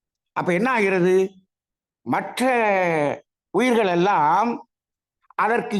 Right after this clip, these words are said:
ஏங்குகிறது. அந்த ஏக்கம் என்பது வருகிறது, பொறாமை என்பது வருகிறது, மன துன்பம் என்று வருகிறது. ஏன் துன்பம் என்று வருகிறது? நீ ஆடம்பரமாக வாழ்கிறாய் என்று சொன்னால்,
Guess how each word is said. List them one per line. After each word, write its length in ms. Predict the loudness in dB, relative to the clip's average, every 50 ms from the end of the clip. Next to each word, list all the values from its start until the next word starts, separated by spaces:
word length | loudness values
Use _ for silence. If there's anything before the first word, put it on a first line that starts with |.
| 0 2
ஏங்குகிறது. 580 | 2 2 2 2 2 2 2 0 0 -2 -4 -8 -12 -18 _ _ _ _ _ _ _ _ _ _ _ _ _ _ _ _ _ _ -8
அந்த 160 | -6 -4 -2 -2 0 0 -2
ஏக்கம் 400 | -2 -4 -6 -4 -2 -2 0 0
என்பது 340 | 0 0 0 0 0 0 0
வருகிறது, 480 | 2 2 2 0 0 -2 -2 -4 -6 -8 -12 _ _ _ _ _ _ _ _ _ _ _ _ _ _ _ -4
பொறாமை 420 | -2 0 0 0 0 0 0 0 0
என்பது 300 | 0 0 2 2 2 2
வருகிறது, 520 | 2 2 0 0 0 0 0 -2 -4 -6 -10 -16 _ _ _ _ _ _ _ _ _ _ _ _ _ _ _ _ -4
மன 240 | -2 -2 0 -2 -2 -2
துன்பம் 400 | -2 0 0 2 2 2 2 2
என்று 220 | 2 2 2 2 2
வருகிறது. 500 | 2 0 0 0 0 0 0 -2 -2 -4 -10 -16 _ _ _ _ _ _ _ _ _ _ _ _ _ _ _ _ _ _ _ _ _ _ _ _ _ _ -2
ஏன் 280 | 0 0 2 0 0 0
துன்பம் 340 | 0 0 0 0 0 0
என்று 140 | 0 0 0
வருகிறது? 480 | 0 2 2 2 2 0 0 -2 -2 -6 -8 -6 -4
நீ 100 | -2 0 0 0 0
ஆடம்பரமாக 580 | 0 0 0 0 2 2 2 2 2 2 2 2
வாழ்கிறாய் 600 | 2 0 0 0 0 0 0 0 0 0 0 0 0
என்று 240 | 0 -2 -2 -2 -4
சொன்னால், 360 | -4 -2 -2 0 -2 -2 -4